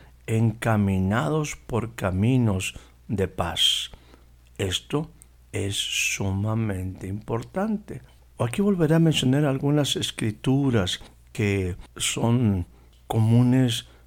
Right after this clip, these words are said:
y que debemos de tener muy en cuenta. Recuerda que toda la escritura es inspirada por Dios y es útil para enseñar, es útil para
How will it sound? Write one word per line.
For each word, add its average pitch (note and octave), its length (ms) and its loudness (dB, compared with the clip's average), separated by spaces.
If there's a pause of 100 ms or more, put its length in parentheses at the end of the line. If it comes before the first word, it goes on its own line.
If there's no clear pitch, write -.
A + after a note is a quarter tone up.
(160)
y G#2+ 80 -6
que G2 140 -6
debemos A2+ 360 -2
de A2+ 140 -2
tener G#2 480 -2 (220)
muy G#2+ 360 -2 (100)
en G2+ 220 -2
cuenta. F2+ 640 -8 (560)
Recuerda A2 540 -4 (400)
que - 160 -4
toda F2 400 -8
la B2+ 100 2
escritura C#3+ 600 -2
es D#3 120 0
inspirada F#2+ 640 -2
por A#2 180 -2
Dios F#3 320 -2 (440)
y D#3+ 160 2
es - 220 0 (220)
útil C3 800 0 (280)
para F#2 180 0
enseñar, F2 640 -4 (320)
es - 380 2
útil A#2+ 440 0
para F2+ 500 -6